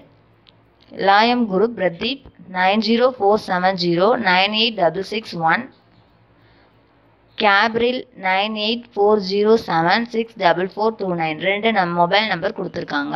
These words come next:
நீங்க வேற எந்த information கேட்கணும்னா அந்த mobile நம்பருக்கு contact பண்ணி கேட்டுக்கோங்க.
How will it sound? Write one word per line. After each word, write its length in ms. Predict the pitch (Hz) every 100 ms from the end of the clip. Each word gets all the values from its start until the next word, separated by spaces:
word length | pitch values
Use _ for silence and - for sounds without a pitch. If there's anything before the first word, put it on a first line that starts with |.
| 202
நீங்க 320 | 247 208 196 185
வேற 200 | 180 180
எந்த 240 | 175 180
information 760 | 220 208 190 214 208 196 196 190
கேட்கணும்னா 580 | 180 175 185 165 151 165
அந்த 200 | 240 220
mobile 340 | 175 175 190
நம்பருக்கு 420 | 196 170 160 160 214
contact 400 | 196 175 175 -
பண்ணி 160 | 156 -
கேட்டுக்கோங்க. 540 | 196 170 - 147 -